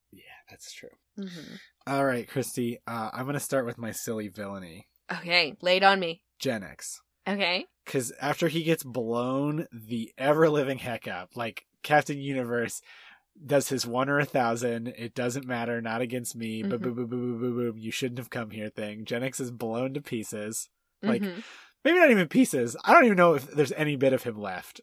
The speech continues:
Speaker 1: I think he's just, like, disintegrated.
Speaker 2: Mm-hmm.
Speaker 1: He, like, em-, he, the, it zooms to, like, the cloning facility where there's three scientists who are, like, those, the names that they do, those are scientists from, like, Spider-Man
Speaker 2: Mm-hmm.
Speaker 1: who are just, like,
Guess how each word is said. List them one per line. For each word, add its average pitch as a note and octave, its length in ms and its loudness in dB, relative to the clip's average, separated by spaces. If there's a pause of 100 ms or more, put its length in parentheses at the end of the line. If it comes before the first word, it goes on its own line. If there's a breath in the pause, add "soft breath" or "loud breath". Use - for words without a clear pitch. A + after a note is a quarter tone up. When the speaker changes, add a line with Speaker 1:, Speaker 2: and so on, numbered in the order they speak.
Speaker 1:
I D3 100 0
think D#3+ 200 -2
he's D3 220 -2
just, C3 180 -2
like, A2+ 200 -6
disintegrated. F2+ 920 -8
Speaker 2:
Mm-hmm. A3 460 -2
Speaker 1:
He, E3+ 160 8
like, D#3+ 240 10 (400 soft breath)
em-, E3 320 2
he, D#3+ 160 2
the, D3+ 300 2
it C#3 60 2
zooms E3+ 420 2
to, D3+ 80 -2
like, C#3+ 160 0
the C3+ 100 -2
cloning B2+ 400 -2
facility G2+ 560 -8
where G2 100 -10
there's G#2+ 220 -8
three D#3 260 -2
scientists A#2+ 800 -4
who B2+ 120 -4
are, B2 100 0
like, G#2 300 -8 (240)
those, D#3+ 360 4
the E3+ 120 4
names D3 280 0
that D#3 100 2
they D#3+ 140 6
do, D#3+ 200 4
those D#3+ 200 6
are D#3+ 60 2
scientists A#2 520 -4
from, G#2+ 320 -10
like, G2+ 380 -14
Spider-Man G#2+ 760 -10
Speaker 2:
Mm-hmm. G3 400 -2
Speaker 1:
who B2+ 100 -6
are A2 100 -2
just, G2+ 240 -8
like, F#2 180 -10